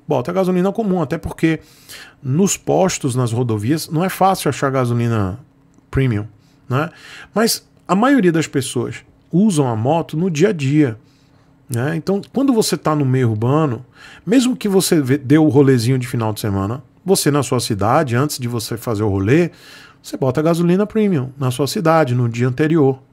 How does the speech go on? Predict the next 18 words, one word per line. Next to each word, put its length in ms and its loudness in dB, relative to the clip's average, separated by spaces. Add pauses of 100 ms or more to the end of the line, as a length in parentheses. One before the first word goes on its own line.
antes 220 -4
de 80 -12
fazer 240 -2
o 60 4
rolê 240 0
do 80 -8
final 240 -4
de 80 -12
semana. 400 -2 (420)
Enche 280 2
o 20 -4
tanque 340 -4
de 60 -2
gasolina 440 2
premium 360 -4
e 40 0
vai 160 4
passear. 520 2